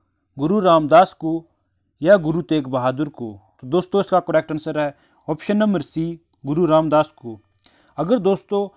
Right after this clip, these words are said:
बात की जाए अमृतसर की, इसकी स्थापना पन्द्रह सौ सतहत्तर में अमृत सरोवर के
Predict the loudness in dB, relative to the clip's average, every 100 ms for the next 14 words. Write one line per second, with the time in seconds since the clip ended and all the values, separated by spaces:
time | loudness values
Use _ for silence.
0 | _ 2 4 4 0 -2 4 4 2 -2
1 | -4 -4 -2 -4 -4 -10 -10 _ _ _
2 | _ _ _ -6 -6 -4 -2 2 2 0
3 | -6 -8 _ _ _ _ _ -4 0 0
4 | -2 -4 -2 -4 -2 -6 -4 -6 -8 _
5 | _ _ -2 0 -2 -2 0 2 2 0
6 | -4